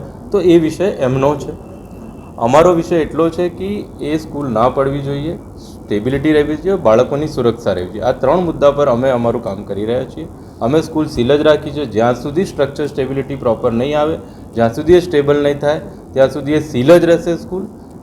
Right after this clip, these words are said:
જ્યાં સુધી એમના ફર્નિચર કાઢવાનો મુદ્દો છે, એમની રજૂઆત વ્યાજબી છે, અમે આજે એમને પરમિશન આપી, અ, ફર્નિચર કાઢવા દઈએ છીએ. અને આ ઉપરાંત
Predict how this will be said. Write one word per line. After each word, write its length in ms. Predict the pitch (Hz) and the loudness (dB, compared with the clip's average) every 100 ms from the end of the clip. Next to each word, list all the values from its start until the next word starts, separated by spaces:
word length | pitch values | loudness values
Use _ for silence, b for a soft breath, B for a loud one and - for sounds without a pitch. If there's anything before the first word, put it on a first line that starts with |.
| - | -8
જ્યાં 280 | 107 120 139 | 0 2 2
સુધી 240 | 160 160 | 0 2
એમના 500 | 190 156 135 139 151 | 2 0 0 2 2
ફર્નિચર 520 | - 107 127 135 180 | 2 0 0 2 2
કાઢવાનો 460 | 165 135 135 135 139 | 6 4 6 2 0
મુદ્દો 360 | 123 104 120 | -4 -4 -4
છે, 340 | 139 139 165 - | -4 -4 -4 -4
એમની 220 | 117 139 | -2 0
રજૂઆત 280 | 139 143 160 | -2 -2 0
વ્યાજબી 380 | 123 120 131 190 | 2 2 0 -4
છે, 140 | 196 | -2
અમે 160 | 165 139 | 0 2
આજે 220 | 110 120 | 2 0
એમને 180 | 127 131 | -2 -2
પરમિશન 460 | 117 107 120 135 | -2 -4 -4 -4
આપી, 200 | 123 131 | -4 -6
અ, 300 | 156 113 107 104 | -10 -4 -4 -4
ફર્નિચર 360 | 110 110 123 127 | -6 -6 -6 -4
કાઢવા 320 | 104 110 127 | -2 2 2
દઈએ 120 | 104 | 2
છીએ. 340 | 92 98 - - - - B B B B - - - | -6 -12 -14 -16 -16 -18 B B B B -20 -16 -6
અને 180 | 117 147 | -4 -4
આ 240 | - 135 | 4 6
ઉપરાંત 400 | 170 165 170 170 | 6 6 2 2